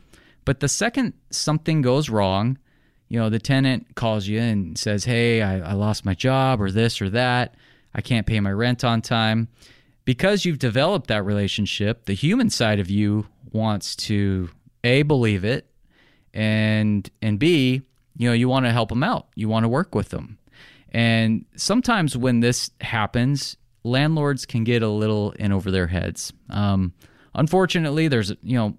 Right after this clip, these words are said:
I, I should say this, there's a lot of really good tenants out there, but there are also tenants who, you know, if they feel,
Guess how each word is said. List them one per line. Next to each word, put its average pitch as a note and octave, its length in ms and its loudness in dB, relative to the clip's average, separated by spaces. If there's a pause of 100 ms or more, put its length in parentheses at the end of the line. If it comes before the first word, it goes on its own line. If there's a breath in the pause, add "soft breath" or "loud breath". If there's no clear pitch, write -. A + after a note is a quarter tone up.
(480)
I, G2 220 -6
I B2+ 40 2
should A#2+ 200 -2
say A#2+ 180 2
this, F#2 200 -2
there's C#3 180 -4
a A#2 40 -2
lot A#2 220 0
of G2 80 0
really C#3+ 580 2 (120)
good G#2+ 420 0
tenants G2+ 400 -2
out F#2 220 -2
there, F#2 240 -2 (340 loud breath)
but B2 120 -4
there C#3+ 220 4
are A#2 300 0
also A#2 500 0
tenants A2 480 0
who, G2 300 0 (680 soft breath)
you F#2+ 100 0
know, F#2 100 2
if F2+ 120 -4
they A2 240 2
feel, B2+ 460 0